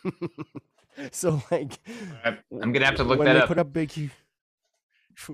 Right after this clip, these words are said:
Speaker 1: when they put up big, huge fans in the air and then they, they cost too much and they never really help society, that doesn't surprise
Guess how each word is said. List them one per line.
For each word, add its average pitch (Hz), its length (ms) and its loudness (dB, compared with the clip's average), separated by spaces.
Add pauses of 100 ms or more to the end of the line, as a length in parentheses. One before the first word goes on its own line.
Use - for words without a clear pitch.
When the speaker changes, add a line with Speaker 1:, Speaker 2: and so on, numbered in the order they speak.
(100)
Speaker 1:
when 160 100 2
they 147 140 4
put 165 160 -4
up 170 160 -2
big, 143 160 -2
huge 147 340 -2
fans 135 760 -4 (140)
in 131 140 0
the 123 160 -2
air 151 420 2
and 120 180 0
then 117 120 0
they, 110 180 -2
they 98 160 -10
cost 113 420 -4
too 151 160 -4
much 160 440 -4 (520)
and 104 120 -6
they 107 80 -2
never 113 240 0
really 117 220 0
help 120 260 -2
society, 147 500 -4
that 151 200 -2
doesn't 98 300 -2
surprise 117 880 -2